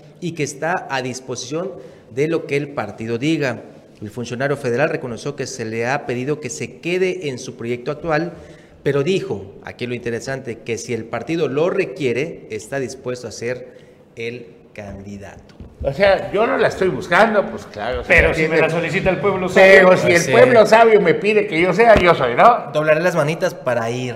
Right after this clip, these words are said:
Speaker 2: Pero
Speaker 1: Sí.
Speaker 2: han pasado una serie de cosas previo a esto.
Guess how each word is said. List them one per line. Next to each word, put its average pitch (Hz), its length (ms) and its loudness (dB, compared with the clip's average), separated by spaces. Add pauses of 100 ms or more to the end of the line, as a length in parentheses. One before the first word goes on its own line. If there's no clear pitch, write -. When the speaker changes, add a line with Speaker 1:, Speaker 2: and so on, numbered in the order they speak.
(160)
Speaker 2:
Pero 226 360 6
Speaker 1:
Sí. - 100 -6
Speaker 2:
han 147 200 0
pasado 147 440 2
una 143 220 0
serie 135 340 -6
de 131 140 -4
cosas 113 480 -6 (120)
previo 117 500 -6
a - 20 0 (100)
esto. 143 320 -8